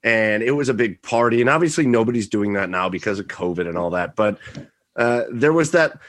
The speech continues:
that little bit of get back to that in two thousand two. The Browns finally made the playoffs again in two thousand two,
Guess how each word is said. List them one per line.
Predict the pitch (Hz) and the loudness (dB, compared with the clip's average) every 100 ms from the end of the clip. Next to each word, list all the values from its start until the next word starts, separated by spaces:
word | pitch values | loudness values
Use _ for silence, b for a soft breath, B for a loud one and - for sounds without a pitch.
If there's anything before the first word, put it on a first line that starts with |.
| B _ | B _
that | 143 143 | 0 2
little | 147 220 | 2 2
bit | 220 208 | 4 2
of | 143 87 | 2 0
get | 131 151 | 0 0
back | 110 127 127 | 2 2 2
to | - | 0
that | 107 104 98 | 2 2 2
in | 101 | 0
two | 98 123 | 0 0
thousand | 113 113 104 95 | 2 2 0 0
two. | 120 | 2
The | 95 | 2
Browns | 90 120 110 | 2 2 0
finally | - 120 135 135 | 0 2 4 4
made | 123 | 2
the | 113 | 0
playoffs | 120 117 107 - | 0 2 0 -2
again | 101 104 | -2 -2
in | 95 | 0
two | 117 | -2
thousand | 104 101 95 90 | 0 0 -2 -4
two, | 113 104 | 0 0